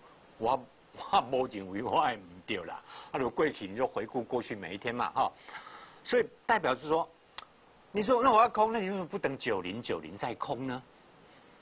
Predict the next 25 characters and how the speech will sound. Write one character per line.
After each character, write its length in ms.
来， 200
为 100
什 160
么 160
哈？ 200
我 100
举 180
例 160
哈， 220
像 180
涨 220
啊， 80
另 120
外 140
一 60
涨 240
你 60
嘛 180
无 100
九 160
零 200
九 140
零 160
空 220
啊， 160